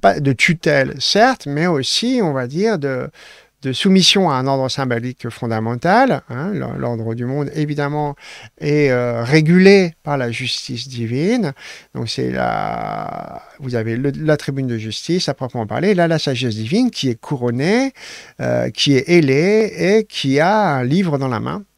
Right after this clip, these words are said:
euh, ici, et qui tient de l'autre main la balance, alors, dont on voit les plateaux. Euh, alors, la balance, est-ce qu'on voit bien comment ça part de sa main ? Ouais, c'est pas ouf,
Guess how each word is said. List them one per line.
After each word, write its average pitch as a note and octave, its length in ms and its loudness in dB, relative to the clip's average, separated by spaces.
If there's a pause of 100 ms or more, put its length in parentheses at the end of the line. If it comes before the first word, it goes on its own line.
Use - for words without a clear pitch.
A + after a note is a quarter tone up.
(200)
euh, A#2 240 -10 (160)
ici, F3 300 -6 (520)
et A#2 80 -2
qui E3 140 0
tient G3+ 220 6
de D3+ 80 6
l'autre E3+ 300 4
main G#3 240 2
la E3 220 4
balance, C#3+ 720 2
alors, B2+ 200 -6
dont C3+ 180 -6
on C3+ 80 -2
voit C3+ 200 0
les D#3+ 120 2
plateaux. F3+ 720 -4
Euh, B2+ 340 -6
alors, A2 220 -6
la D3+ 100 0
balance, D3+ 320 0
est-ce E3+ 100 -8
qu'on D3+ 160 -4
voit D#3+ 220 2
bien F3 220 0
comment D#3 240 -6
ça D3 160 -4
part C#3+ 180 -4
de C3 140 -6
sa C3 220 -4
main ? C3+ 280 -6 (100)
Ouais, A#2+ 440 -2
c'est - 160 -8
pas B2 160 -2
ouf, D3 200 -6